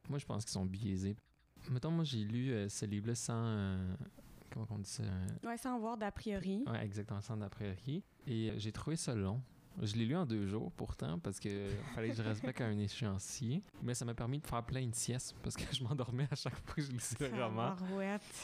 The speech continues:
Speaker 2: c'est
Speaker 1: Et
Speaker 2: l'enfer.
Speaker 1: je peux dire que je comprends que l'auteur, c'est un grand auteur. Je peux comprendre que l'environnement créé, tout ce qui, la description de l'environnement du paysage,
Speaker 2: Mhm.
Speaker 1: la relation touchante entre le père et le fils,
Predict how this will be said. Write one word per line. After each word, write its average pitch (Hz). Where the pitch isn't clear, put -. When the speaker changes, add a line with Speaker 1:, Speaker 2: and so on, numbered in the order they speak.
Speaker 2:
c'est 208
Speaker 1:
Et -
Speaker 2:
l'enfer. 180
Speaker 1:
je -
peux 160
dire 175
que 123
je -
comprends 147
que -
l'auteur, 107
c'est -
un 101
grand 101
auteur. 92
Je -
peux 131
comprendre 117
que 113
l'environnement 104
créé, 104
tout 127
ce 120
qui, 113
la 117
description 110
de 104
l'environnement 107
du 104
paysage, 107
Speaker 2:
Mhm. 214
Speaker 1:
la 104
relation 107
touchante 117
entre 117
le 104
père 110
et 107
le 98
fils, -